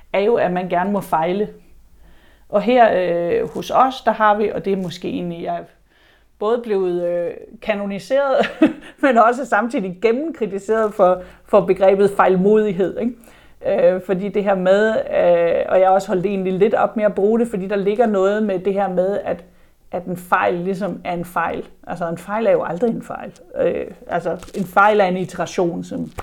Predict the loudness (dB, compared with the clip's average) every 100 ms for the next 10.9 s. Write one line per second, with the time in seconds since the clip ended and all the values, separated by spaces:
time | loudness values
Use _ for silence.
0 | -18 -20 _ -8 0 2 2 0 -4 -6
1 | -6 -6 -4 -4 -6 -8 -6 -6 -6 -6
2 | -4 -2 -4 -8 -6 -2 -2 -4 -8 -6
3 | -8 -10 -20 _ -20 -20 -20 _ -10 0
4 | 2 4 6 6 4 -4 -20 -20 -20 -18
5 | -2 4 6 6 2 -4 -2 -2 -2 -2
6 | 0 0 -2 -4 -2 -2 -4 -6 -4 -2
7 | -2 -2 -2 -2 -2 -4 -8 -18 -10 -8
8 | -8 -4 -2 0 0 -2 0 -2 0 -2
9 | -2 -2 -4 -8 -6 -2 0 0 -2 -2
10 | 0 0 -4 0 2 4 4 2 0